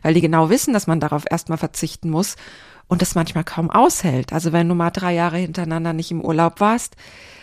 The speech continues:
dann wird's echt schwierig, die WhatsApp-Statusmeldungen mal durchzugucken, ohne mal so einen Anflug von Neid vielleicht zu spüren oder vielleicht auch nicht so sehr Neid, also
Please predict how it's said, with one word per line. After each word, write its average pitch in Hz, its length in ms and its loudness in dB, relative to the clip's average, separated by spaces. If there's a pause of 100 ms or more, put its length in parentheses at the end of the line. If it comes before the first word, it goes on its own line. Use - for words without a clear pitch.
(120)
dann 185 320 0
wird's 208 280 2
echt 196 200 2
schwierig, 226 500 2
die 175 160 -2
WhatsApp-Statusmeldungen 165 1400 0
mal 165 140 2
durchzugucken, 170 840 -2 (560)
ohne 196 640 6
mal 180 240 4
so 185 100 0
einen 190 180 0
Anflug 226 640 -2
von 185 480 0 (540)
Neid 208 320 4
vielleicht 165 460 2
zu 170 100 -2
spüren 160 400 2
oder 170 280 0 (160)
vielleicht 226 300 0
auch 226 100 -4
nicht 247 140 -2
so 220 80 0
sehr 196 220 2
Neid, 202 500 0
also 196 260 0